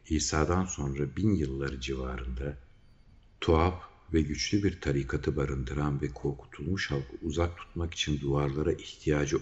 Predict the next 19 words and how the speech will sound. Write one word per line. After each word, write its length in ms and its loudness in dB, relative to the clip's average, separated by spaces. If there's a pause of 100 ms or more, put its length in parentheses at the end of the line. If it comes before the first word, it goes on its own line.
olmayan 520 2
geniş 420 -2
bir 160 -2
bahçenin 600 -4
ortasındaki 1000 -2 (560)
sağlam 600 0
taş 360 2
bir 180 0
bina 320 0
olduğu 500 -2
kaydı 380 0
yer 220 2
almaktadır. 760 -4 (1500)
Danimarkalılar 840 2
tarafından 520 0
yok 320 -2
edilmemiş 560 0
olsa 360 0
da 180 2